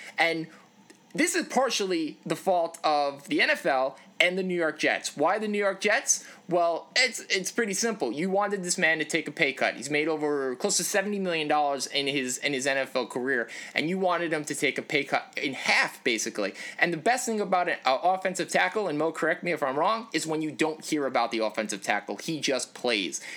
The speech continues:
and he shows up, and he busts his butt, and he protects the quarterback, and he opens those holes. It's when you start to hear about, uh, uh,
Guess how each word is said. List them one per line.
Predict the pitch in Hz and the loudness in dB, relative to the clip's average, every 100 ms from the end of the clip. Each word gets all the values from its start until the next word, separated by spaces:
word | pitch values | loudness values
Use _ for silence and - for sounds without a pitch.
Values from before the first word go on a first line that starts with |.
| - | -6
and | 117 | -4
he | 117 | -2
shows | - 208 226 180 | 2 2 2 2
up, | 180 - - | 0 -2 -6
and | 123 | -6
he | 104 | -2
busts | 175 180 185 | 0 0 -2
his | 151 | 0
butt, | 147 135 - | 2 2 0
and | 120 | -2
he | |
protects | 104 - 160 - | -4 0 0 0
the | 135 | -4
quarterback, | 151 135 139 131 | -2 0 2 2
and | 117 | 0
he | 123 | -2
opens | 135 135 127 | -2 -2 -2
those | 117 110 | -2 -2
holes. | - 104 60 - - - | -2 -4 -6 -10 -12 -4
It's | 151 156 | -2 0
when | 185 180 | 0 0
you | 160 | -2
start | - 220 220 | 2 0 0
to | |
hear | 160 220 220 | -4 0 0
about, | 147 143 139 - | 2 2 0 0
uh, | - - | 0 2
uh, | - | 0